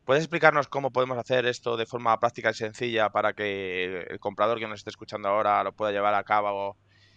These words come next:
esta tarea en colaboración con, evidentemente, con, con las partes interesadas, con sus, con sus clientes internos a los que tenemos que dar servicio?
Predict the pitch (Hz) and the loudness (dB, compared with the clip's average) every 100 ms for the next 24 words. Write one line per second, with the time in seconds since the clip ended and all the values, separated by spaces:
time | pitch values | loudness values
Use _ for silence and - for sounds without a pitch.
0 | _ - - 104 101 117 113 107 101 101 | _ -18 -8 2 2 4 0 2 2 2
1 | 101 123 107 104 101 90 - 95 101 101 | -2 -8 -2 -2 -2 -10 -14 -8 -6 -6
2 | 107 101 98 98 95 90 90 - 92 92 | -6 -8 -6 -4 -6 -10 -16 -10 -8 -6
3 | 90 92 92 87 90 117 104 - - 95 | -6 -6 -8 -10 0 0 0 -6 -16 -16
4 | 92 92 87 87 - - - 90 92 - | -14 -12 -10 -12 -14 -18 -16 -16 -16 -8
5 | 92 90 92 87 - 123 92 85 85 - | -8 -8 -12 -8 -2 -2 -4 -8 -12 -6
6 | 80 78 87 85 - 80 - 87 139 - | -6 -4 -6 -10 -8 -8 -8 -10 -10 -14